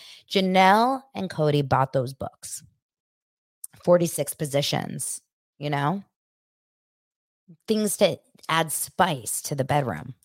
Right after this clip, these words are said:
You know they did. They may have, like, been hung from ropes and stuff. Like, like the, you know, the people that hang from, like,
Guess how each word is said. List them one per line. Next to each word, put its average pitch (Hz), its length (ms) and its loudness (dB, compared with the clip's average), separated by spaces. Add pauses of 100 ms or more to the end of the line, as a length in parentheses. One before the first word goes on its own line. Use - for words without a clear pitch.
(140)
You 185 180 -4
know 151 300 2
they 147 160 4
did. 139 260 -4 (300)
They 359 100 -8
may 403 140 -4
have, 339 140 0
like, 320 180 -2
been 285 140 -2
hung 285 280 -4
from 247 240 -4
ropes 330 320 -4
and 139 140 -4
stuff. - 480 -8
Like, 170 260 2 (440)
like 175 180 0
the, 165 420 4 (320)
you 185 140 -2
know, 160 140 4
the 165 100 0
people 160 220 -2
that 147 100 -2
hang 156 480 0 (720)
from, 160 360 -2
like, 139 200 -2